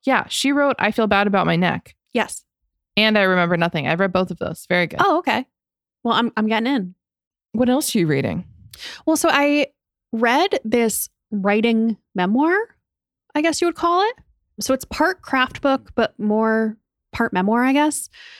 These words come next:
Speaker 2: So it's called Still Writing by Dani Shapiro. And I'm not familiar with this author or any of her work. It was written in, I think it came out in twenty thirteen. So I think she had some, like, New York Times bestseller books that were, like, popular in the aughts at some point.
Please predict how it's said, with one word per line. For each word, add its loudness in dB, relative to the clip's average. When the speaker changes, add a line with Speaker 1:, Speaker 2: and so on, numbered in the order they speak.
Speaker 2:
So -2
it's -4
called 0
Still 0
Writing 2
by 0
Dani -2
Shapiro. 0
And 0
I'm 0
not -2
familiar 2
with 0
this -2
author 0
or 0
any 0
of -4
her 0
work. -2
It 0
was 0
written -2
in, -2
I -6
think -2
it -6
came -2
out 0
in -4
twenty -4
thirteen. -4
So -2
I 0
think -2
she -2
had -2
some, -4
like, -4
New -2
York 0
Times -2
bestseller 0
books -4
that -2
were, -4
like, -4
popular -4
in -8
the -8
aughts -4
at -8
some 0
point. -2